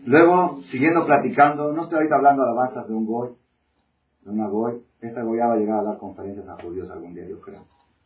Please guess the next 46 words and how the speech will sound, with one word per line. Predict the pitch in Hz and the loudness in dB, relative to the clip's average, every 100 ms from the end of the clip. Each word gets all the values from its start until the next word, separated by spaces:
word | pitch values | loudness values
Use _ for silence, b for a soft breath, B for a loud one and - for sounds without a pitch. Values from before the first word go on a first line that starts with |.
| _ | _
cuando | 92 90 | -14 -14
se | 87 | -14
convierta. | 92 90 98 - - _ _ _ _ - | -14 -4 -4 -4 -18 _ _ _ _ -10
Después, | 107 151 165 | -8 0 0
siguiendo | 135 143 143 | 2 -2 0
platicando, | 127 113 131 123 | -2 -2 -2 -2
me | 120 | -2
dice, | 120 117 | -4 2
"Bueno, | 139 127 120 | 4 4 4
ahora | 127 156 160 | 4 6 4
mientras | 151 175 165 151 - | 2 0 0 -2 4
tanto, | 143 143 113 113 _ _ | 4 4 -10 -16 _ _
¿qué | - | -10
puedo | 156 160 131 | -4 0 -2
hacer? | 123 110 - _ _ | -2 -10 -10 _ _
Mientras | 135 160 156 | -8 -6 -6
tanto, | 165 151 | -6 -6
¿qué | 147 | -6
puedo | 139 147 | -4 -2
hacer? | 139 147 135 - _ _ | -2 -4 -10 -12 _ _
¿Qué | 160 165 | 2 4
puedo | 185 185 | 4 4
y | 165 | 4
qué | 165 | 4
no | 165 | 2
puedo?". | 160 175 156 - _ _ _ _ _ | 2 2 2 -4 _ _ _ _ _
Se | 110 | -4
quiere | 156 160 | 4 4
ir | |
en | 139 120 | 4 2
julio | 131 123 | 4 4
a | |
Israel, | 110 107 120 117 | 2 0 -2 2
ya, | 117 101 104 | 0 0 -2
ya | 113 113 104 - | 0 0 0 -6
pidió | 101 107 | -4 -2
permiso | 110 107 117 113 | 0 -2 -2 -6
por | - - | -12 -10
seis | 98 101 | -10 -6
meses, | 120 117 98 | -8 -8 -8
va | 95 | -10
a | |
dejar | 95 101 | -8 -8
la, | 95 90 | -8 -12
el | 87 | -14
trabajo. | 92 120 123 107 | -2 -2 -2 -12